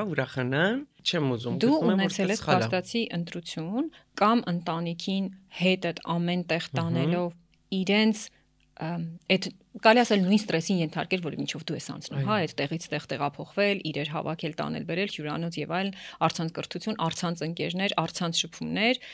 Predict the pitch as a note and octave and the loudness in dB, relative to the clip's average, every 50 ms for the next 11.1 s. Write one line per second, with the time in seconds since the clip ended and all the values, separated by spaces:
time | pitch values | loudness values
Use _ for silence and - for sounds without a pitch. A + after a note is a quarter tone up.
0 | - - F#3 A3 D4 F4+ - - - - A#3 G#3+ - D3+ - - - - - - | -12 6 10 10 10 10 8 2 -2 2 2 2 2 2 -2 -4 -8 -10 -10 -10
1 | - - - - _ _ _ _ _ - - - _ _ - F#3 F3+ G3+ G3+ G3+ | -10 -12 -14 -18 _ _ _ _ _ -20 -20 -20 _ _ -4 2 4 4 6 4
2 | F#3+ F#3 F#3+ A3+ B3 C4 C4 A#3+ G#3 F#3 F3+ - G3 F#3+ F#3+ G3+ G3 G3+ G3 F#3+ | 4 2 2 4 4 6 6 4 4 2 2 0 0 -2 0 0 0 2 2 2
3 | F#3+ - - E3+ E3+ - F3+ F3 F3+ F#3 F3+ F#3 F#3 - - F3+ F3+ F3 E3+ - | 2 2 -2 -2 0 0 -2 0 0 0 0 0 0 0 0 -2 -4 -4 -6 -10
4 | - - _ - A#3+ A#3+ A#3 A3+ G#3 G3+ G3+ G3 G3 F#3+ F#3+ F#3+ F#3+ - F#3+ F3+ | -16 -18 _ 0 4 4 4 6 6 4 4 4 4 2 0 -2 0 -2 0 0
5 | F#3 F3+ F#3 - G3 E3+ - - E3+ E3+ E3+ E3+ - - F3+ F3 E3+ E3+ E3+ E3+ | 0 0 0 -4 -6 -6 -4 -2 -2 -2 -2 -4 -6 -6 -6 -4 -4 -4 -4 -4
6 | E3+ - - - F3 F3 F3 F3 E3+ - - - - - F3+ - - F3+ F3 G3 | -6 -6 -6 -4 -4 -2 -2 -4 -6 -8 -14 -12 -6 -4 -2 2 4 4 4 6
7 | A3+ A#3 A3+ G#3 G3 G3 F#3+ G3 F#3 F#3 F3+ E3+ - F#3+ F3+ F3 F3 F3 F3 E3+ | 6 6 6 4 4 2 2 2 0 0 -4 -4 -4 -4 -4 -2 -2 -2 -2 0
8 | F3 F3+ F3 F3+ F#3+ F#3+ F#3 E3 - F3 E3+ F3 F3 E3+ E3+ E3+ E3+ F3 F3 E3+ | 0 0 0 0 0 -2 -4 -6 -2 0 0 0 2 2 2 0 0 0 -2 -4
9 | - - D#3+ E3 - - - E3+ E3+ E3+ E3+ E3+ E3+ E3+ - - - - - _ | -2 -4 -4 -4 -4 -6 -6 -4 -4 -2 -2 -2 -4 -4 -8 -14 -20 -20 -20 _
10 | _ _ F#3 G#3 G#3 G3 G#3 F#3+ G3+ G#3 G3+ G3+ E3+ F3+ F3 F3 F#3 G3+ G#3 G#3 | _ _ 2 4 4 4 2 4 4 2 2 2 2 2 2 4 4 4 2 2
11 | G3 | 0